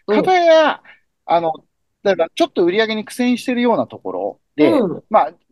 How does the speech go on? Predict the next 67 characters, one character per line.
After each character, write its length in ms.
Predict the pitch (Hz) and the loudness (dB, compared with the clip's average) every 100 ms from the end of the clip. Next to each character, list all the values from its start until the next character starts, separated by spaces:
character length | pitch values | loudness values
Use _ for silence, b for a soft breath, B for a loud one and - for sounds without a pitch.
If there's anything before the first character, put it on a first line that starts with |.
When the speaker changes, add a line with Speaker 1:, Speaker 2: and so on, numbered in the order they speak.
| _ | _
Speaker 2:
あ 120 | 165 | -6
の、 80 | 175 | -4
市 140 | - | 0
は 60 | 254 | 0
人 140 | 202 208 | 0 0
材 380 | 208 208 202 | 2 2 -4
関 220 | 190 190 175 | -4 -6 -4
係 100 | 139 | -8
の 60 | |
仕 100 | 113 | -8
事 220 | 113 - | -14 -14
な 80 | 107 | -14
ん 60 | 98 | -12
で、 260 | 104 113 107 _ | -10 -8 -8 _
あ 120 | 147 | 0
の、 200 | 123 - | 2 4
Speaker 1:
う 40 | - | 0
ん。 20 | |
Speaker 2:
や 460 | - _ _ _ - | -6 _ _ _ -10
っ 40 | 226 _ | -10 _
ぱ 160 | 320 320 | 2 2
り 100 | 240 - - | 0 -14 -20
人 200 | - 277 | -6 -2
が 240 | 269 262 - | -2 -4 -6
あ 80 | - | -6
ん 40 | 226 | -4
ま 80 | |
り 60 | 233 | 0
雇 220 | 214 240 | 0 2
え 100 | 202 | 0
て 100 | 131 | 0
な 120 | 113 | -6
い 60 | 110 | -8
と 100 | 87 | -8
か、 460 | - 120 120 92 - | -4 -2 -2 -4 -8
Speaker 1:
う 60 | - | -2
ん。 220 | 349 226 | 0 0
Speaker 2:
オ 220 | 147 226 277 | 0 2 2
ー 20 | |
ナ 80 | 277 | 2
ー 40 | 269 | 0
と 60 | 247 | 0
ア 60 | 247 | 2
ル 60 | |
バ 100 | 254 | 2
イ 20 | |
ト 60 | 269 | 2
さ 60 | 196 | -2
ん 40 | |
一 40 | |
人 180 | 143 170 | -6 -8
し 80 | 147 | -8
か 80 | 113 | -10
い 60 | |
な 80 | 101 | -10
い 20 | 101 | -12
っ 40 | |
て 120 | - | -14
な 60 | 98 | -18
る 80 | - | -8
と、 360 | 123 117 - _ _ | -4 -4 -6 _ _
Speaker 1:
あ 60 | 185 | 0
ー。 100 | 180 | 2
Speaker 2:
サ 80 | |
ー 40 | 170 | 2
ビ 80 | 165 | -2
ス 140 | 165 | -8